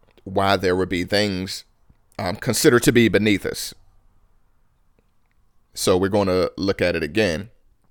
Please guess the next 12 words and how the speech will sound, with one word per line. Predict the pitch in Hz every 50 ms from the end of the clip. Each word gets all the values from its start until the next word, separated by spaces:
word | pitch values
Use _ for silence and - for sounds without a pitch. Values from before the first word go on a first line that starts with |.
| _ _ _ _ - - -
because | - - - 123 104 95
that's | 123 139 143
the | - 113 98
thought | 92 107 110 98 -
process. | - 87 90 87 - - 92 90 95 - -
If | - 101 95 - -
true | - - - - 143 175 208
profanity | - - 139 117 - - 101 104 120 131 127 110 92 92 87 85 85 101 104 - - - - - - - - - - - - - _ _ - - - -
is | 104 101 98 98 95 92 95 95 92 - - - - -
conversations | - - 120 120 120 120 117 113 113 - - 110 107 120 123 117 - - 101 87 85 90 92 98 - - - - _ _ _ _ _ _
that | - 101 92 95 87 87 -
are | - 85 90 85 82 82 80 80 80 80 82 82 87 101 101